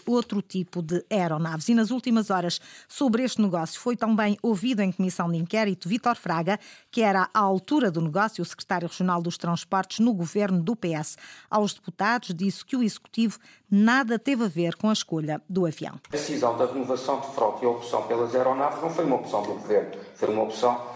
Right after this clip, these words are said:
Speaker 2: do Conselho de Administração da sata, e que foi questionado se existia um, eh, suporte técnico para a mesma e que foi respondido que sim. Portanto, essa não era uma, eh, decisão, eh, que estivesse no âmbito da atuação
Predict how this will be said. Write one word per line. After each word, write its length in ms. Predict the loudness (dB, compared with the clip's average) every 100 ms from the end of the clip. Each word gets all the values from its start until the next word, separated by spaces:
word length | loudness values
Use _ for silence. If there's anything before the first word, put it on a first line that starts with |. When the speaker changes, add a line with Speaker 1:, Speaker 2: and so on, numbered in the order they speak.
| -16
Speaker 2:
do 180 | -2 -2
Conselho 300 | -2 -2 -2
de 60 | -2
Administração 760 | -6 -6 -2 0 0 -2 -10 -2
da 160 | 0
sata, 460 | 0 2 0 0 -6 -2
e 180 | -2 -2
que 80 | -2
foi 180 | -2
questionado 600 | -2 -8 -6 0 0 0
se 80 | -4
existia 400 | -10 -10 -6 -4
um, 140 | -4 -8 -16 -16 -14 -14 -4
eh, 120 | -2 -2
suporte 560 | -2 2 2 0 -2
técnico 340 | -2 -2 -8 -6
para 220 | 2 2
a 80 | 2
mesma 340 | 0 -2 -6 -10 -16 -8
e 140 | -6
que 60 | -4
foi 160 | -2 -2
respondido 580 | -4 -6 -6 -6 -10 -14 -12
que 80 | -8
sim. 640 | -6 -2 0 0 -4 -12 -8 -4
Portanto, 160 | 2
essa 180 | 2 2
não 140 | 2
era 360 | 2 2 -2 -4
uma, 340 | -4 -2 -2 -4 -12 2
eh, 160 | 4 4
decisão, 840 | 0 -8 -8 0 2 2 -4 -10 -14 -6
eh, 100 | -6
que 140 | -4
estivesse 500 | -8 0 2 2 0
no 120 | 0 2
âmbito 380 | 2 -2 -2
da 120 | 0 0
atuação 640 | -2 -6 -2 -2 -2 -8